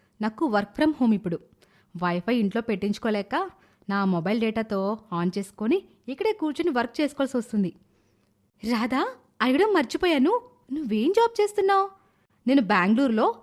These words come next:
సాఫ్ట్‌వేర్ డెవలపర్గా వర్క్ చేస్తున్నాను. నెలకి రెండు లక్షలు నా శాలరీ. అంత మంచి చదువు ఉండి, గొప్ప నాలెడ్జ్ ఉండి, కమ్యూనికేషన్ స్కిల్స్ ఉండి ఇలా ఉన్నావేంటి?"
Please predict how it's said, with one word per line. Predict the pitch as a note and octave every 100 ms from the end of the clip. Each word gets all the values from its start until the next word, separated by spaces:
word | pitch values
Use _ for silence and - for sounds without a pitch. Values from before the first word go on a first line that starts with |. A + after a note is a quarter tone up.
| _
సాఫ్ట్‌వేర్ | - A#3 A#3+ - D#4+ G#3+
డెవలపర్గా | G3+ G#3+ A3 G#3 D4+
వర్క్ | A3+ G#3+ C#4
చేస్తున్నాను. | B3+ G#3 G#3 E3 - _ _ _ -
నెలకి | F3+ F3 G#3+ D#4
రెండు | A3+ F3 F3+ A#3+
లక్షలు | A#3 - E4+
నా | F4
శాలరీ. | D4 C#4 A#3+ B3+ A3+ - _ _ _ _ _ _ _ _ -
అంత | D#4 G#4 G4 D#4+
మంచి | B3 A#3 C4+ G4+
చదువు | G#4+ F#4+ F#4
ఉండి, | G#4+ D5+ - _ _ F3+
గొప్ప | G3 D#4+ - C#5
నాలెడ్జ్ | A#4 F#4+ F4 D#4+
ఉండి, | D#4+ G#4 C5 - _ _ -
కమ్యూనికేషన్ | A3+ A3 D#4+ G#4 F#4+ F#4
స్కిల్స్ | F4+ F4 E4 F4
ఉండి | F4
ఇలా | B3 A#3 C#4+
ఉన్నావేంటి?" | E4+ E4+ E4 D#4+ D#4 D#4+